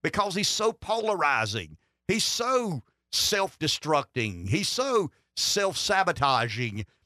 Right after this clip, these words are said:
A-, and I, and I believe the <laughs> reason, you're gonna call me crazy, I believe the reason Trump has excelled in the polls is because we're not hearing a lot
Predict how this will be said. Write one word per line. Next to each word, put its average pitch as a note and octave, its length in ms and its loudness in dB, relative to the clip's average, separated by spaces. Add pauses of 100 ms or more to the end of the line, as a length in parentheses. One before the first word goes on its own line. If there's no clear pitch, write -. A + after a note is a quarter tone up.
(180)
A-, F3+ 140 -2
and G3 120 0
I, F#3 120 0
and F#3 120 -2
I A#3 140 2
believe F#3+ 480 -2
the D3+ 300 0
<laughs> - 80 -14
reason, A#3 320 -6
you're F3+ 80 -8
gonna G3+ 160 -4
call D#3+ 200 -6
me D3 120 0
crazy, D3 580 -2 (400)
I G3+ 140 4
believe G3+ 460 0
the C#3 120 -2
reason F3 580 -2
Trump D#3+ 420 -2 (640)
has D#3+ 140 0
excelled F#3+ 640 0
in D3 60 -4
the C3+ 60 -4
polls E3+ 680 0 (320)
is D3+ 140 0
because E3+ 380 -2
we're D3 140 -2
not D3+ 360 0
hearing F3+ 320 -2
a C#3 40 -2
lot D3+ 280 -2